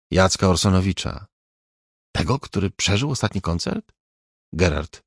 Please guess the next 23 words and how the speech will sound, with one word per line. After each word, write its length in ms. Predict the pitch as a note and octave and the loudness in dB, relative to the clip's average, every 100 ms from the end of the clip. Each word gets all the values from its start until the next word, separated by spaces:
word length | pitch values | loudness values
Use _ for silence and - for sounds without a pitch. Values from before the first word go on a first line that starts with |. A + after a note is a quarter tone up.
| - | -10
skinął 340 | - F2+ C2+ | -2 -2 -2
głową. 420 | C#2 C2 B1 - - _ _ _ _ - - - - - _ - | -4 -4 -6 -12 -16 _ _ _ _ -20 -20 -20 -20 -20 _ -8
„Nieprzypadkowo 640 | D3+ - - - - C3+ | -4 -2 -2 -2 0 2
zabójca 420 | G2+ E2 F#2+ F2+ | 2 4 2 0
porwał 400 | - - E2 E2+ | 2 4 4 2
go 140 | E2+ D#2 | 2 2
w 60 | |
Wejherowie. 720 | D2 E2 - F2 E2 C2+ A#1+ - _ _ _ _ _ _ _ _ - | 2 0 0 0 0 -2 -8 -12 _ _ _ _ _ _ _ _ 4
Wiedział, 300 | A2+ G#2+ G#2+ | 6 8 8
że 120 | G2+ | 6
śledztwo 420 | - A2 - - | 4 2 2 -2
będzie 220 | G#2 G#2+ G2+ | 2 2 4
się 140 | A2 | 0
toczyć 400 | - G#2+ G#2+ G#2 | 2 -2 -2 0
w 60 | G2+ | 0
Opolu, 540 | - B2+ F2+ C2+ C2 - | 2 4 6 4 -4 -2
pięćset 400 | G#2 E2 E2+ - | 0 0 -2 -2
pięćdziesiąt 380 | E2+ - F#2+ - | 0 0 -2 0
kilometrów 400 | F2 F2 F2+ - | 0 0 -2 0
stamtąd. 480 | A2+ E2+ D2 C2+ _ _ _ _ _ _ | 2 2 -2 -6 _ _ _ _ _ _
To 100 | - | -6
komplikuje 500 | C3 C#3 C#3 - D#3 | -2 -2 0 0 0
sprawę”. 500 | C#3 - F#2 A#1 - | 0 0 0 -2 -8